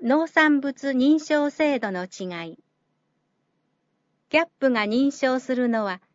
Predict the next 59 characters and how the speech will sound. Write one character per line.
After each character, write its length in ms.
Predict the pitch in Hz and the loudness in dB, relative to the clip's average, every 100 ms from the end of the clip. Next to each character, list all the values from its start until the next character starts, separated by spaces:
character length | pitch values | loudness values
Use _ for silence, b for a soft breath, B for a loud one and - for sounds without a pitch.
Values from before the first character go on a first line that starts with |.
| _ | _
品 360 | - 330 349 | 0 2 2
質 280 | 320 - 320 | -2 -6 -2
で 140 | 302 285 | 0 0
は 140 | 208 | 0
な 160 | 208 208 | -6 -10
く、 260 | - 175 _ _ _ - | -12 -14 _ _ _ 0
あ 100 | 320 | 0
く 160 | 320 285 | 2 0
ま 160 | 226 | 2
で 240 | 196 190 - | 0 -4 -4
生 320 | - 277 311 | -4 2 2
産 260 | 330 311 302 | 2 2 2
工 280 | 302 277 277 | 2 0 0
程 260 | 269 254 240 | 0 -2 -2
管 340 | 240 202 156 | -6 -6 -8
理。 180 | 147 - _ _ _ _ _ _ _ _ _ - | -10 -14 _ _ _ _ _ _ _ _ _ -4
国 220 | 285 - | -2 -2
際 320 | - 330 339 | 0 2 2
的 260 | 330 311 311 | -2 0 2
に 160 | 311 | 4
も 160 | 294 220 | 4 2
認 240 | 214 214 | -2 -2
め 180 | 247 254 | 0 2
ら 140 | 247 240 | 0 0
れ 140 | 233 | -2
る 180 | 226 - | -6 -12
世 200 | - 254 | -4 -2
界 280 | 254 320 320 | 2 2 2
基 180 | - 311 | 0 -2
準 320 | 262 233 202 | 0 -2 -2
が 160 | 190 185 b b - | -6 -8 b b -2
グ 140 | 240 | 2
ロ 200 | 285 320 | 4 2
ー 40 | 311 | 2
バ 140 | 285 | 0
ル 140 | 277 | 0
ギ 140 | 247 240 | -2 -4
ャ 60 | |
ッ 20 | 240 _ - | -6 _ -18
プ。 140 | - _ _ _ _ _ _ _ _ _ _ _ | -18 _ _ _ _ _ _ _ _ _ _ _
日 140 | 240 240 | -2 0
本 260 | 381 330 | 2 2
初 340 | 294 247 - 254 | 2 0 0 0
の 140 | 262 | 2
も 140 | 240 | 2
の 140 | 233 214 | 0 -2
が 220 | 185 175 | -4 -6
J 320 | - 254 269 | 0 2 2
ギ 120 | 247 | -2
ャ 60 | 233 | -8
ッ 20 | - _ - | -10 _ -18
プ。 160 | - _ _ _ _ _ _ _ _ _ _ _ | -18 _ _ _ _ _ _ _ _ _ _ _
そ 160 | - 285 | 0 0
し 180 | 285 - | 0 -2
て 300 | 208 190 214 | 0 0 2
J 280 | 254 311 320 | 4 4 4
ギ 120 | |
ャ 60 | |
ッ 20 | 311 | 0